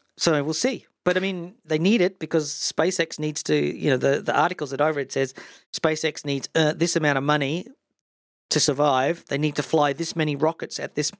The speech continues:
price point. There's not that much. <laughs>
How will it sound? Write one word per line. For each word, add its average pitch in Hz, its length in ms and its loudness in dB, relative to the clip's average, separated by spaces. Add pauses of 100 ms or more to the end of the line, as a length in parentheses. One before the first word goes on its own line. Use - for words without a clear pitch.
price 170 240 2
point. 135 380 -6 (800)
There's 139 260 2
not 147 200 -2
that 160 180 2
much. - 300 0 (360)
<laughs> 202 40 4